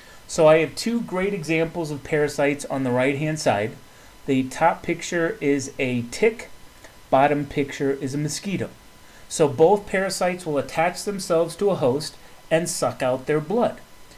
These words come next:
You lose your blood, you are not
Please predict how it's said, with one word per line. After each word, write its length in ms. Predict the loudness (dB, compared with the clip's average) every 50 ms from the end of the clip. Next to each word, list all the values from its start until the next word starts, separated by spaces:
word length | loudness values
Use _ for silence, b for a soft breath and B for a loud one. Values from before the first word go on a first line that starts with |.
| B B B B -6
You 260 | -2 2 4 4 4
lose 380 | 4 4 4 2 2 2 2 0
your 100 | 0 0
blood, 560 | 0 2 4 6 8 8 8 6 2 -2 -6 -6
you 400 | -6 -4 -2 0 0 2 2 2
are 180 | 2 2 0 0
not 480 | 0 0 0 0 0 0 -2 -4 -6